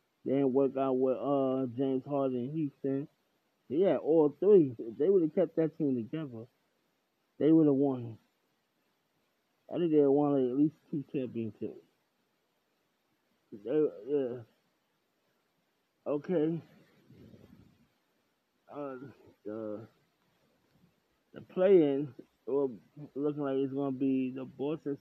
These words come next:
Celtics versus the Charlotte Hornets.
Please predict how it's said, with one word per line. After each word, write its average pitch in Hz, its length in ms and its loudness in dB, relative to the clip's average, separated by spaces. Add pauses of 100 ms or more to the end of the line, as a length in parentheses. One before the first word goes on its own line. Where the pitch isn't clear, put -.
Celtics 135 500 -2 (960)
versus 147 600 -2 (100)
the 127 680 -4 (2250)
Charlotte 143 360 -4
Hornets. 131 440 -4